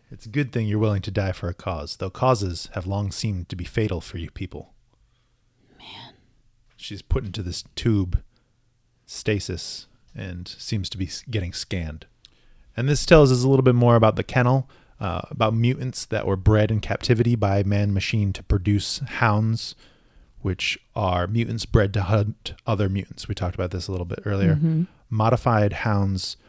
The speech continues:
Speaker 1: with unreadable black brains and conditioned for insurgence and duplicity, like Silabel. So what they were talking about, about not being able to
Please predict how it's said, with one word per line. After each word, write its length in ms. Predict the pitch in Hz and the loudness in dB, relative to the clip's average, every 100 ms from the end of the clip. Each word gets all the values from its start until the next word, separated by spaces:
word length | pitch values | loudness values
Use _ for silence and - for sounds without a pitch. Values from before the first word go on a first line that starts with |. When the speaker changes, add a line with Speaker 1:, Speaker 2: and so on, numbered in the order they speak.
| _ | _
Speaker 1:
with 200 | - 95 - | -4 -2 0
unreadable 540 | 120 107 120 120 101 | 2 4 4 4 2
black 400 | 87 113 107 - | 2 2 2 2
brains 460 | - 110 98 87 87 | 2 4 4 0 -2
and 120 | 95 | -6
conditioned 540 | 90 101 107 - 98 92 | -6 0 0 0 -2 -2
for 160 | - | -2
insurgence 560 | 92 90 - 104 95 87 | -2 0 0 0 0 -4
and 100 | 90 | -4
duplicity, 640 | 90 - 104 - 82 85 - _ _ - - - - - _ _ _ _ - | -6 -4 -4 -4 -6 -8 -10 _ _ -20 -20 -20 -20 -20 _ _ _ _ -8
like 260 | 90 87 - - | -8 -8 -16 -10
Silabel. 440 | 101 80 69 80 | -6 -6 -6 -12
So 140 | - | -10
what 140 | 92 90 | -10 -6
they 80 | 90 | -6
were 80 | |
talking 320 | 85 90 - 90 | -4 -6 -6 -8
about, 340 | 80 73 - _ _ _ _ | -8 -8 -12 _ _ _ _
about 260 | 92 92 92 | -8 -6 -4
not 220 | 90 - | -4 -4
being 200 | 92 87 | -6 -6
able 220 | 87 87 | -6 -6
to 460 | - 98 82 80 | -6 -8 -6 -8